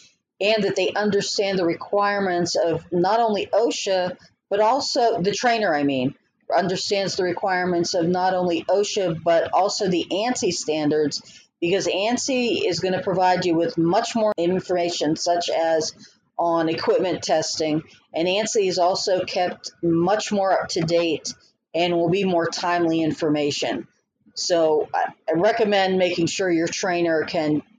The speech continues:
use both standards and train on both of them. Second, I strongly advise involve your employees. Ask them what they do that will require the use of fall protection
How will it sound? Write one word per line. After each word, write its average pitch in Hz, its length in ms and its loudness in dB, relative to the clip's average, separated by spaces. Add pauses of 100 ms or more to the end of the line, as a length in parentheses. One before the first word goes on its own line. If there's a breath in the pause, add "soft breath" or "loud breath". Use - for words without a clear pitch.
(300)
use 175 360 -2
both 170 320 2
standards 160 680 0
and 147 100 0
train 160 300 -2
on 147 160 0
both 156 300 0
of 143 100 0
them. 123 220 -2 (480)
Second, 240 800 -2 (540)
I 185 100 -4
strongly 226 720 0
advise 165 600 0
involve 175 800 2
your 208 180 0
employees. 151 800 -2 (720)
Ask 180 260 -2
them 208 100 0
what 196 160 0
they 185 140 0
do 190 340 0
that 175 140 2
will 180 160 0
require 180 580 0
the 170 120 0
use 170 180 0
of 165 100 -2
fall 180 320 2
protection 143 640 -2